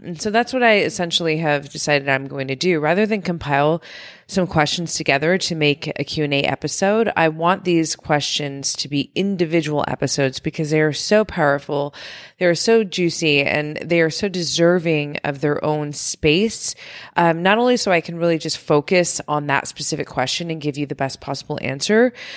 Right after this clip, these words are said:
that will be valuable for you, but also said that you have space to process it, you know? So these are gonna be more bite-sized episodes,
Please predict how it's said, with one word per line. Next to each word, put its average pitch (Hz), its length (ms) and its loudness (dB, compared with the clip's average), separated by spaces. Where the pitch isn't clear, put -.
that 196 120 4
will 170 80 6
be 170 120 4
valuable 170 400 6
for 254 140 -2
you, 247 220 4
but 220 160 2
also 240 260 -2
said 294 240 -2
that 254 180 4
you 196 160 2
have 190 320 0
space - 320 0
to - 100 -6
process 156 680 0
it, - 240 -6
you 175 120 -8
know? 165 240 -2
So 208 160 -6
these 220 180 0
are 262 60 0
gonna 277 160 -4
be 254 100 -2
more 233 180 0
bite-sized 156 600 0
episodes, 175 720 0